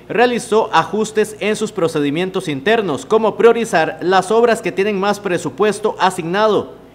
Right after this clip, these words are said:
identificar cuellos de botella, abrir canales de comunicación con las juntas administrativas y mejoras en los carteles de licitación, entre otros.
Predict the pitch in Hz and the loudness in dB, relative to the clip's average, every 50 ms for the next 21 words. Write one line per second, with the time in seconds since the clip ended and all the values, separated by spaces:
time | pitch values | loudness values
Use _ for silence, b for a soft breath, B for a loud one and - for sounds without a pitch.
0 | B B B B B B B 160 196 202 202 175 131 156 135 143 139 - 165 160 | B B B B B B B 0 2 2 2 0 0 -4 -6 -6 -4 0 0 0
1 | 165 - 160 147 131 139 131 - 165 120 123 127 - 208 214 196 196 156 - - | 0 0 -2 -2 -2 -2 -2 -2 -2 -2 -2 -2 0 0 0 2 2 0 0 -2
2 | B B B B B - 160 214 214 233 262 254 - - 185 185 202 208 202 - | B B B B B 2 4 4 4 4 0 0 0 -2 0 0 0 0 -2 0
3 | - 165 165 151 139 143 139 135 135 139 131 135 185 196 190 196 180 156 131 156 | -2 -4 -4 -2 -4 -4 -4 -4 -2 -4 -2 -2 -2 -2 -2 -2 -2 -2 -2 -2
4 | 180 185 185 - - - 131 120 123 123 120 117 - 135 - - - 233 208 185 | -4 -2 -2 -4 -4 -4 -4 -4 -4 -8 -8 -8 -6 -6 -6 -4 -4 -2 0 0
5 | 165 165 - - 214 240 247 233 190 - 190 208 214 202 - 190 160 143 131 - | 0 -2 -4 -6 -4 -2 0 0 0 0 0 2 2 0 0 -2 -4 -4 -4 -4
6 | - 127 131 - 214 220 196 185 175 - - 190 214 220 208 - 180 170 - 139 | -4 -4 -2 0 -2 0 0 -2 -2 -4 -4 -6 -4 -4 -4 -6 -6 -4 -4 -4
7 | 131 - 214 220 214 214 - - 160 190 185 180 160 147 165 - - - 208 180 | 0 2 2 2 2 0 -6 -4 -4 -4 -2 -2 0 2 2 2 2 0 0 -2
8 | - - - - - | -2 -4 -8 -18 -20